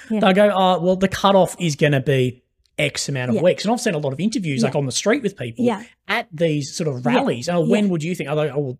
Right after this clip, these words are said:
Speaker 2: twenty weeks is
Speaker 1: Yes.
Speaker 2: too late."
Speaker 1: Yeah.
Speaker 2: And you're like, "Well, yeah," and that's on the side. That's
Speaker 1: Yeah.
Speaker 2: more what some people are pushing for.
Speaker 1: Absolutely.
Speaker 2: But
Speaker 1: Yeah.
Speaker 2: I think you could make the argument that when the baby is in the mother, it is a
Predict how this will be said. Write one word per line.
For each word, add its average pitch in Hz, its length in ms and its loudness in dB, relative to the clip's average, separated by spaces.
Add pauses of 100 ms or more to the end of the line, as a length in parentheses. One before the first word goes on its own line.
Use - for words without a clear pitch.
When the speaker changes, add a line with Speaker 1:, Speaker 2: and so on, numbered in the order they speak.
(160)
Speaker 2:
twenty 151 300 -8
weeks 139 320 -6
is 127 100 -4
Speaker 1:
Yes. 240 120 4
Speaker 2:
too 127 120 -6
late." 180 220 -2 (260)
Speaker 1:
Yeah. 226 120 -2 (100)
Speaker 2:
And 170 100 0
you're 185 100 2
like, - 60 -6
"Well, 202 160 2 (120)
yeah," 185 300 -8
and 180 140 2
that's 208 200 0
on 208 120 4
the 180 60 0
side. 180 300 -2
That's 196 240 -4
Speaker 1:
Yeah. 170 80 0
Speaker 2:
more 170 160 4
what 165 100 0
some 156 160 -4
people 139 300 -4
are 143 60 -4
pushing 240 360 -6
for. 226 80 -4
Speaker 1:
Absolutely. 220 840 -2
Speaker 2:
But 190 200 0
Speaker 1:
Yeah. 196 80 -2
Speaker 2:
I 202 140 2
think 208 380 -2 (120)
you 196 260 0
could 214 180 -4
make 220 380 -2 (160)
the 156 240 -10
argument 170 760 -2
that 151 240 -2
when 185 220 -2
the 196 80 -2
baby 143 400 -4
is 127 80 -8
in 139 140 -6
the 139 80 -6
mother, 131 360 -8 (440)
it 165 100 -2
is 143 140 -2
a 131 280 -6